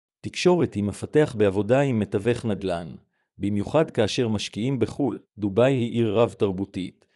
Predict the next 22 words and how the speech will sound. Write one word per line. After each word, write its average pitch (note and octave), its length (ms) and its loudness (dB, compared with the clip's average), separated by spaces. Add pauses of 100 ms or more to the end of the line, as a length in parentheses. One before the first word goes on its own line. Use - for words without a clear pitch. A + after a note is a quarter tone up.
(280)
עם A#2+ 120 0
אוכלוסייה B2 500 0
מגוונת A#2 640 -2
של G#2+ 200 -2
גולים G#2+ 540 0
ומקומיים. G2+ 720 -4 (1000)
מתווך A2 520 0
טוב G#2+ 260 0
צריך A2 380 -2
להיות A#2+ 280 2
בעל A#2+ 240 2
כישורי A#2 460 -2
תקשורת C#3 560 0
מצוינים, F#2+ 760 -4 (480)
ולהיות G#2 420 2
מסוגל G#2+ 460 2
לתקשר A#2 520 0
ביעילות A2 680 0
עם A#2 160 0
לקוחות C#3 480 0
מרקעים A#2+ 500 -2
שונים. F2+ 480 -4